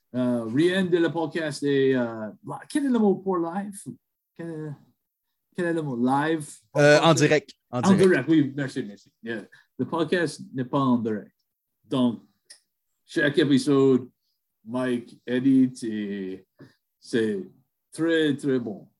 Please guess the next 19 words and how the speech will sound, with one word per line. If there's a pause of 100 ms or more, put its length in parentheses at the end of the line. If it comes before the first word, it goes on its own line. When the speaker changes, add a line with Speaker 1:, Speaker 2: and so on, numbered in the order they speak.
(140)
Speaker 1:
Mais
cet
épisode, (520)
parce
que
Mike
ne
parle
pas (320)
français,
<laughs>
c'est (400)
un
peu
différent. (920)
Speaker 2:
Ah,
Speaker 1:
Donc,
Speaker 2:
tu
l'as.